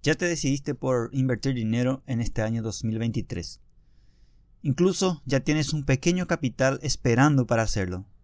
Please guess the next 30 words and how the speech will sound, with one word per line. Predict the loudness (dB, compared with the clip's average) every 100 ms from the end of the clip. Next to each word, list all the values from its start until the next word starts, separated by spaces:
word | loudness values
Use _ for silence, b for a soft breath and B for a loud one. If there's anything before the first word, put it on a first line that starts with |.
| -10
pero | 2 2 2
te | 0
preguntas, | 2 0 0 -4 -8 -8 -16 -20 -20 0
"¿Y | 4
ahora, | 4 2 -4 -14 -20 -20 _ -4
en | 0 0 4
qué | 4 6
voy | 6
a | 6
invertir?". | 4 2 0 -2 -4 -18 _ -20 _ _ _ _ _ _ _ -12
Bienvenido | 0 6 8 8 6 6 4 4 2
al | 2
video | 4 2 4
de | 4
hoy. | 2 0 -4 -16 -20 _ _ -2
En | 2
esta | 4 2
ocasión | 2 2 4 2 4
quiero | 2 4 4 4
presentarte | 0 2 4 6 4 4 2 2
este | 2 4
guía | 4 4 2
definitivo | 0 -2 0 0 2 4 6 6 4 -4 -2
para | 0 0
que | -2
aprendas | 0 2 4 4 2 -2
el | -4 -4
paso | 0 2 4 4
a | 4
paso | 6 6 6 0